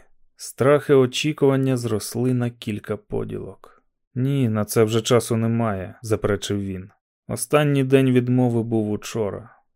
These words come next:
Тим же тихим змовницьким голосом, який йому осточортів.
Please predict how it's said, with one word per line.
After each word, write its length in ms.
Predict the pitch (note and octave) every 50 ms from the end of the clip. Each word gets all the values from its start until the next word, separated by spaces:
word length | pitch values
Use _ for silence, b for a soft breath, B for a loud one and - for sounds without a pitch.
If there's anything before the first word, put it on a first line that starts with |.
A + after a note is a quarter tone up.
| _ _
Тим 260 | - A#2+ B2 B2 A2+
же 180 | G#2 A2+ A2 G#2+
тихим 460 | - - C3 B2+ B2 - A#2 A2 G#2+
змовницьким 680 | G2+ A2+ B2 C3 C3 B2 A2+ G#2+ - - - G2+ G2+ G2+
голосом, 520 | G#2+ C3 C#3+ C#3+ C3+ B2+ - C#3 C3 C3
який 340 | B2+ A#2+ B2+ - A#2+ A#2+ B2
йому 260 | B2 B2 B2 A#2+ A#2
осточортів. 920 | A2+ - - A2+ G#2+ - - A#2 A2+ B2 - - - G#2 G#2 A2 - -